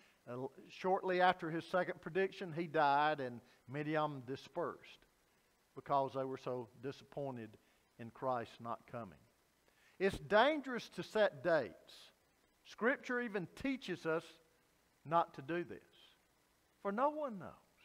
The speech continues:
And so one reason Paul had to clarify the end times and, and the confusion on the part of, of the believers, uh, at Thessalonica,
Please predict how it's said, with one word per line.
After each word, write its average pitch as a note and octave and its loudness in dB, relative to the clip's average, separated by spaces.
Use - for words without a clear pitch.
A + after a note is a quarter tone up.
And F#3+ 2
so G3 10
one B3+ 6
reason B3 2
Paul G3+ 8
had F#3+ 4
to E3 -2
clarify G#3+ 8
the F3 0
end E3+ -2
times G3+ 2
and, D#3 -4
and D3+ -4
the C3 -6
confusion F#3+ -2
on D#3 -2
the D3+ -4
part F3+ 6
of, D#3 6
of D#3 6
the D3 2
believers, F#3 2
uh, D3 2
at D3 -2
Thessalonica, E3+ 2